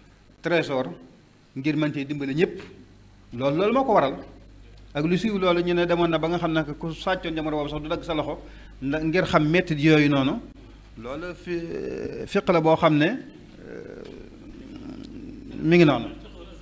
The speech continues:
Fiqul azamaat. <laughs> Kon fiqul azamaat yooyu, parce que yaakaar naa yéen fuqahaa yi war nga gën a bàyyi xel lool, lool. L'islam tamit lu mu am, maanaam lépp lu mu dogal, lépp loo xam daf koo digle,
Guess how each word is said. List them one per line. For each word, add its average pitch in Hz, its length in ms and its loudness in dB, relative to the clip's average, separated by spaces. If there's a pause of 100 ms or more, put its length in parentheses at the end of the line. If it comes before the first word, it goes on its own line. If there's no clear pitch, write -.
(200)
Fiqul 202 300 4
azamaat. 151 360 10 (580)
<laughs> - 640 -8
Kon 170 120 2
fiqul 190 220 4
azamaat 185 280 8
yooyu, 165 240 6
parce 151 140 0
que 160 60 0
yaakaar 170 180 6
naa 151 60 2
yéen 170 100 0
fuqahaa 185 320 2
yi 143 140 0 (580)
war 165 140 2
nga 175 140 4
gën 165 160 6
a 156 40 10
bàyyi 147 180 10
xel 131 160 4
lool, 123 260 4
lool. 113 180 0 (2000)
L'islam 214 480 8
tamit 175 260 4 (680)
lu 170 180 -2
mu 226 100 -2
am, 180 300 0 (440)
maanaam 170 340 0
lépp 247 220 -2
lu 196 140 2
mu 170 80 2
dogal, 127 240 2 (960)
lépp 165 280 -8
loo 143 160 0
xam 135 100 -4
daf 135 160 -6
koo 135 120 -4
digle, 110 380 -8